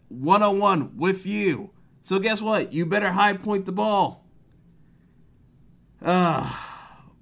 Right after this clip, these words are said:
so what else can I rant about today besides the Giants? 'Cause I'm already aggravated.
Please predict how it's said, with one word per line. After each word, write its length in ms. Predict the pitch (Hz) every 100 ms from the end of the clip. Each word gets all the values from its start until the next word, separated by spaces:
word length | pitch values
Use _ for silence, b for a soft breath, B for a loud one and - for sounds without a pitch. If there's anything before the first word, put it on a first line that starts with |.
| -
so 300 | - 160 156
what 240 | 156 196 220
else 260 | 196 185
can 200 | - 165
I 300 | 151 151 135 127
rant 400 | 113 139 139 131
about 400 | 107 110 104 -
today 320 | 113 101 101
besides 440 | 92 104 131 113
the 80 | 110
Giants? 320 | 95 104 98
'Cause 120 | 117 131
I'm 180 | 160
already 340 | 151 139 123 117
aggravated. 640 | 110 95 98 95 85 80